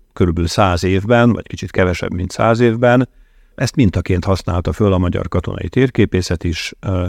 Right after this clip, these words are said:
értelemszerűen az időközben történt technológiai fejlődést is, ö, figyelembe kellett venni, tehát, ö,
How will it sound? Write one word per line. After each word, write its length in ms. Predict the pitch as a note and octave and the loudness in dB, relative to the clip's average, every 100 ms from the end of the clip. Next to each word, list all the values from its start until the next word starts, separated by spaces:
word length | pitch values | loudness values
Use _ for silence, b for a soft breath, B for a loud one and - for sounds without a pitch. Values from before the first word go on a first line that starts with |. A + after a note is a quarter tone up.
| - _ _ _ _ _ _ | -8 _ _ _ _ _ _
értelemszerűen 880 | A2+ G#2+ G2+ F#2+ A#2+ G2+ G2 F#2+ F#2+ | 0 4 2 2 2 2 2 2 0
az 140 | G2 | -2
időközben 840 | G2 F#2+ F2+ G2 F2+ F2+ F#2 F2+ F2 | -2 0 0 2 0 2 2 2 2
történt 460 | G2 F2 - E2+ | 2 2 0 -2
technológiai 640 | D#2+ F2+ F#2+ F#2 F#2 F2+ F2 | 0 0 2 2 2 0 0
fejlődést 720 | G#2 F#2 F#2 F#2 F#2 F2 - | 0 2 4 2 2 -2 -2
is, 300 | E2 - - | -4 -4 -2
ö, 220 | G#2 F2+ F2 _ _ _ | 0 0 -4 _ _ _
figyelembe 500 | - A2 G#2+ G#2+ G2+ | -2 2 4 4 4
kellett 440 | - G2+ G2+ F#2+ | 4 4 4 2
venni, 500 | G2+ F#2 F#2 F2+ F2+ _ _ _ _ | 0 2 2 0 -2 _ _ _ _
tehát, 440 | F#2+ F2+ F2 - | -2 0 -2 -2
ö, 560 | G2+ F#2 F2+ F2 F2 F2 | -2 0 0 0 0 -2